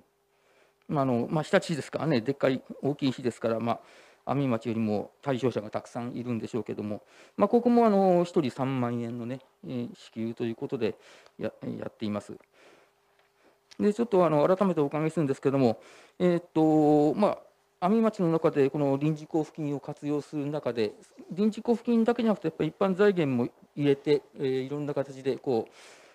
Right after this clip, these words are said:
施策が作られているかと思うんですけども、今回、えーと、先ほど二次補正の中で、えーと、六百十三万ですか、これに関しては、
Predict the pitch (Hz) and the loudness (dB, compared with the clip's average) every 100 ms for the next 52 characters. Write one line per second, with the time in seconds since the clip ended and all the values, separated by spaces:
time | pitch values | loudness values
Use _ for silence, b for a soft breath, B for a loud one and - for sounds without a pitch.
0 | B 151 143 143 135 131 131 127 123 - | B -8 -6 -4 -4 -2 -2 -4 -6 -2
1 | 135 127 120 113 110 117 117 110 107 - | -2 -2 -6 -8 -8 -8 -8 -10 -10 -8
2 | 123 127 110 - B B B B B 254 | -4 -2 -2 -6 B B B B B 2
3 | 254 165 - B B - 151 143 139 135 | 4 4 2 B B -4 -2 0 0 0
4 | 131 127 120 131 131 156 170 165 165 160 | 0 0 -2 -4 -2 -2 2 4 4 4
5 | 165 202 214 220 185 151 143 156 143 156 | 4 2 4 4 4 4 2 2 0 0
6 | 127 120 110 - 120 117 107 104 - - | 0 2 2 0 -6 -6 -6 -8 -10 -16
7 | _ - 92 - 107 127 135 - 170 165 | _ -10 -8 -8 -6 -4 -4 0 0 0
8 | 151 170 170 160 156 160 - 151 156 151 | -4 0 2 4 2 -2 -2 -4 -2 -6
9 | 123 117 - 107 - B B B B 196 | -8 -10 -8 -8 -10 B B B B 0
10 | 233 233 247 240 - 151 120 | 2 2 4 2 2 4 2